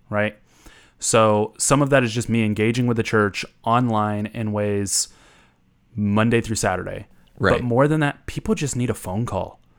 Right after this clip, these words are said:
Speaker 1: They need to
Speaker 2: Totally.
Speaker 1: know that you care. They need to know that, uh, that you miss them, that you're looking forward to, to seeing their face in church again. And honestly, I mean, it's,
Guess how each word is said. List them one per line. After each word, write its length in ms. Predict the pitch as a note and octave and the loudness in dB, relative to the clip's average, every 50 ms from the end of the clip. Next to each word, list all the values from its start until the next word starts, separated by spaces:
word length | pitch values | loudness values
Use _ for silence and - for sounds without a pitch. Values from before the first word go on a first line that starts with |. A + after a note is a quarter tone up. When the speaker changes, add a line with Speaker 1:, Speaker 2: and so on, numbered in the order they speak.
| _ _ _ _ _ _ _ _ | _ _ _ _ _ _ _ _
Speaker 1:
They 80 | - A2+ | 2 2
need 40 | A#2 | 4
to 40 | A#2 F#2+ | 4 4
Speaker 2:
Totally. 120 | - D3 C#3+ | 4 4 4
Speaker 1:
know 120 | C3 C3+ | 4 4
that 180 | C3+ B2 - - | 4 2 0 -4
you 60 | A#2 | -4
care. 260 | - - C3 C3 A2+ | 0 4 4 4 4
They 140 | G2+ G#2+ G#2+ | 4 2 0
need 140 | A2 A#2 A#2 | 0 0 0
to 60 | A#2+ | 0
know 360 | B2 A#2+ A#2+ A#2+ A#2 A#2+ A#2 | 0 2 2 2 2 0 0
that, 560 | A2+ A2 G#2+ A2 G#2 G#2 G#2+ G#2 - - - _ - - - - - - | -2 -2 0 0 0 0 -2 -4 -8 -12 -18 _ -18 -20 -20 -20 -20 -10
uh, 200 | - - G#2+ G#2+ G#2 - | -4 -2 0 0 0 -2
that 200 | A2 A#2 A2+ - _ _ _ _ _ _ - | -4 -6 -6 -6 _ _ _ _ _ _ -6
you 160 | - A2+ A2+ | -2 0 2
miss 280 | A2+ A2 G#2+ B2 - - | 2 4 2 2 2 0
them, 300 | - - B2 F#2 F2 F#2 - - - _ _ - | 0 0 0 0 -2 -6 -14 -20 -20 _ _ -2
that 180 | A#2+ A2 A2 | 0 0 0
you're 240 | A2+ A2+ A#2 A#2+ A#2+ | 0 0 2 2 2
looking 400 | A2+ A2 A#2+ A#2+ - C#3 C3 A#2+ | 2 2 0 0 0 -2 -2 -2
forward 420 | - - A2+ A2+ B2 C3+ C3 A#2 | 2 2 4 4 4 4 2 2
to, 280 | A2 A2+ G#2+ G#2 - - | 2 2 2 2 0 -2
to 140 | - - A#2 | -6 -4 0
seeing 500 | G#2 - - - A2+ A2+ A#2+ B2+ B2+ B2+ | 0 2 2 2 0 0 0 2 2 0
their 100 | A#2 A2 | 0 -2
face 400 | G#2 - - A2+ B2+ C#3 - - | -2 -2 -2 0 0 0 -2 -4
in 80 | A2 G2 | -6 -6
church 300 | - - A2+ B2 - C3+ | -2 -2 -4 -2 -2 -4
again. 300 | A2+ G#2+ G2+ F#2+ F#2 F#2 | -4 -2 -2 -4 -4 -6
And 180 | F2+ F2+ F2+ - _ _ - - - - - - - - _ _ _ _ _ - - | -8 -10 -12 -14 _ _ -20 -20 -20 -20 -20 -20 -20 -20 _ _ _ _ _ -6 -2
honestly, 340 | A#2+ C3 C#3+ C#3 - D3+ B2+ | 0 0 2 2 2 2 4
I 40 | A#2+ | 4
mean, 120 | A#2+ A#2+ | 2 2
it's, 200 | A2+ G#2+ - - | 0 -2 -4 -8